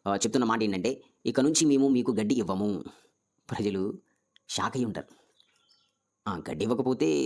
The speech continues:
ఇటుకలు తయారు చేసే పని తగ్గిస్తాడేమో" అని అనుకున్నారు ప్రజలు. రెండో విషయం కూడా చెప్పారు, "ఇదిగో మేము గడ్డి ఇవ్వం, మీరే గడ్డి సంపాదించుకోవాలి."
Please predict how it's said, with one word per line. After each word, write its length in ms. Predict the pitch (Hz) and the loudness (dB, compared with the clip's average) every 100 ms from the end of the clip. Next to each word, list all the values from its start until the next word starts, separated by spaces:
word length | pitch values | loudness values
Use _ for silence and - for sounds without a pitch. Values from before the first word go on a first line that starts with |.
| 123 | 0
ఇటుకలు 480 | 113 90 - 107 135 | -2 -4 -4 0 2
తయారు 260 | 131 127 123 | 2 2 2
చేసే 160 | 123 | 0
పని 220 | 123 110 117 | 0 -2 -2
తగ్గిస్తాడేమో" 640 | 104 107 131 123 120 - - | -2 -2 0 2 2 -2 -4
అని 80 | 120 | 0
అనుకున్నారు 280 | 127 135 - | 2 2 0
ప్రజలు. 220 | 92 82 _ _ _ _ _ - | -4 -8 _ _ _ _ _ -2
రెండో 160 | 120 | 0
విషయం 180 | 143 139 | 2 2
కూడా 120 | 139 | 2
చెప్పారు, 240 | 127 - - - - | 0 -4 -8 -12 -4
"ఇదిగో 380 | 110 107 113 - - _ _ 98 | 0 2 0 -4 -14 _ _ 2
మేము 160 | 135 | 2
గడ్డి 180 | 131 143 | 4 2
ఇవ్వం, 200 | 139 95 - | 2 -2 -4
మీరే 260 | 104 131 147 | 0 2 2
గడ్డి 160 | 123 | 0
సంపాదించుకోవాలి." 500 | 120 104 95 87 80 | 0 0 -2 -4 -6